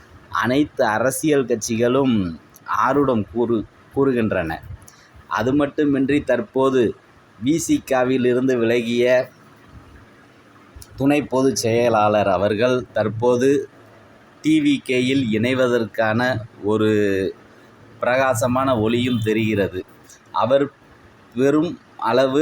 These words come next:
அரசியலில் பல விஷயங்களை அறிந்தவர்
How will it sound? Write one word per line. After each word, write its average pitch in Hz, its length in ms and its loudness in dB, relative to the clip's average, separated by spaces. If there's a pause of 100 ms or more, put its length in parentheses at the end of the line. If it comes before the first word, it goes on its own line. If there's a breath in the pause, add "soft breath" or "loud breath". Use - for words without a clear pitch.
அரசியலில் 131 920 0 (580)
பல 104 160 0 (1700)
விஷயங்களை 139 680 0
அறிந்தவர் 113 640 0